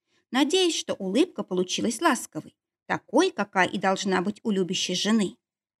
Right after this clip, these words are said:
«Хорошего дня. Сегодня пятница, так что я буду дома чуть раньше.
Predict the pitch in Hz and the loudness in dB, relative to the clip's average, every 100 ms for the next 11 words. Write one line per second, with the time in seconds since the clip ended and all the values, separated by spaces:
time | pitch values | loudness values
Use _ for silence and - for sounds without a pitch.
0 | _ _ _ - 330 311 311 285 202 147 | _ _ _ -4 -2 0 2 4 2 2
1 | - _ _ _ _ _ _ - 196 202 | -4 _ _ _ _ _ _ -2 2 2
2 | 196 247 262 - 185 - - - _ _ | 2 2 2 2 0 -6 -8 -14 _ _
3 | - 202 - - 196 190 180 175 151 277 | 0 0 2 0 2 2 2 -2 2 4
4 | 233 - 262 254 156 - - - | 4 0 4 4 4 -2 -4 -8